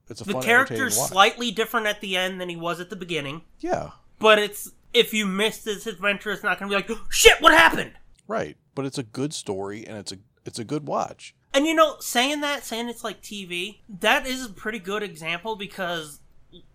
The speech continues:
Speaker 2: I would say, look at the trilogies as, like, season premiere, season finale types.
Speaker 1: Yeah.
Speaker 2: This is, say it's a twenty-two episode season, this is fucking episode twelve, where it's just like, "Well, I mean, I still love this show, but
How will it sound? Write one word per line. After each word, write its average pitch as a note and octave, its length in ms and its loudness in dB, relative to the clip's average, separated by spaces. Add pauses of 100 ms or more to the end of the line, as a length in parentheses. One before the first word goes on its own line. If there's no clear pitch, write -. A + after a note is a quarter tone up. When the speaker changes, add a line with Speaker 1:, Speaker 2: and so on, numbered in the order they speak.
Speaker 2:
I G3 160 10
would D4 180 10
say, G#3+ 240 0
look G#3+ 180 -2
at D#4 100 -4
the A#3 60 -6
trilogies G3+ 760 -8
as, E3 340 -4
like, D3+ 520 0
season G#3+ 440 -2
premiere, F#3 400 -4
season F3+ 400 -8
finale F3 460 -4
types. A3 480 -4 (280)
Speaker 1:
Yeah. A#2 120 0
Speaker 2:
This C#4+ 180 6
is, C4 460 -4 (320)
say A#3 280 2
it's A3 120 0
a F3+ 40 -10
twenty-two C#4 520 0
episode G#3+ 420 -6
season, A3 520 -6 (220)
this A3+ 360 4
is A#3+ 260 -2
fucking G#3+ 380 -2
episode F#3 480 -4
twelve, D3+ 480 -2
where D#3 140 0
it's D3 140 -6
just - 220 -8
like, C#3+ 320 -4 (560)
"Well, C#4 540 2
I F3+ 80 2
mean, G#3+ 280 0
I E3 80 0
still - 240 -2
love G3+ 220 2
this F#3+ 140 -4
show, C#4 420 0
but D3+ 280 -6